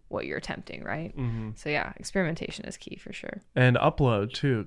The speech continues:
Speaker 2: 'cause that's part of the experimentation. I think a lot of people, um, might feel like, "Oh, this isn't good enough," or,
Speaker 1: Mm-hmm.
Speaker 2: "It's not what I want it to be." I have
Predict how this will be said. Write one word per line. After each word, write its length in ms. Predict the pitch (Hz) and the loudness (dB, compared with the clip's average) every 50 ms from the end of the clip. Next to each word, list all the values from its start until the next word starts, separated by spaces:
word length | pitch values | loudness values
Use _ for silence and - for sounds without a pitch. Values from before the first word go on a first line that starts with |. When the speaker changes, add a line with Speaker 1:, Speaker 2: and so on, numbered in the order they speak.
| - - | -4 -4
Speaker 2:
'cause 160 | - 120 123 | -4 2 4
that's 300 | 135 131 127 123 - - | 6 6 6 4 2 -2
part 320 | - - - 139 131 127 123 | -2 2 4 6 6 6 6
of 240 | 123 127 123 120 | 6 4 4 4
the 80 | 123 127 | 4 4
experimentation. 800 | 123 117 - - - 131 120 117 113 107 - 120 117 110 - - | 4 4 2 0 0 2 4 4 2 2 2 0 0 0 0 0
I 100 | 117 113 | 2 2
think 200 | 110 - 123 120 | 2 0 0 2
a 40 | - | 2
lot 80 | 123 117 | 2 2
of 80 | 113 - | 2 2
people, 600 | 127 120 - - 123 120 117 117 117 113 - - - - - - - - - - - - - 254 | -2 -2 -2 0 0 2 4 4 2 0 -2 -6 -14 -18 -18 -20 -18 -18 -18 -18 -18 -18 -8 -2
um, 560 | - 123 117 113 110 104 101 104 101 - - - - - - - | 0 2 2 2 2 2 0 -2 -4 -8 -10 -14 -18 -20 -12 -4
might 380 | - 123 120 120 120 117 120 117 - 123 - - - 123 | 0 4 6 6 8 6 6 4 0 -6 -8 -10 -12 -12
feel 280 | - - - 127 117 | -2 2 4 4 6
like, 260 | 113 113 110 110 - 180 | 6 4 2 4 4 6
"Oh, 140 | 180 180 | 6 6
this 160 | 170 160 143 - | 6 4 4 2
isn't 180 | 147 139 123 | 2 4 4
good 140 | 120 127 120 | 4 2 2
enough," 480 | 120 120 117 117 117 117 - - - - | 2 2 2 2 2 0 -2 -6 -6 -4
or, 260 | - - 185 180 185 | -2 0 0 2 0
Speaker 1:
Mm-hmm. 120 | 196 220 | 0 0
Speaker 2:
"It's 140 | 214 165 - | -2 -2 0
not 200 | 139 127 117 - | 0 0 0 0
what 140 | - 123 120 | 0 0 2
I 60 | 117 | 2
want 200 | 117 120 117 113 | 2 2 2 0
it 20 | - | -2
to 60 | 123 | -4
be." 260 | 113 113 110 113 120 127 - - | -4 -2 -2 -2 -4 -6 -6 0
I 180 | - 113 123 147 | 4 6 6 8
have 340 | 175 180 160 139 135 123 | 8 8 8 6 6 2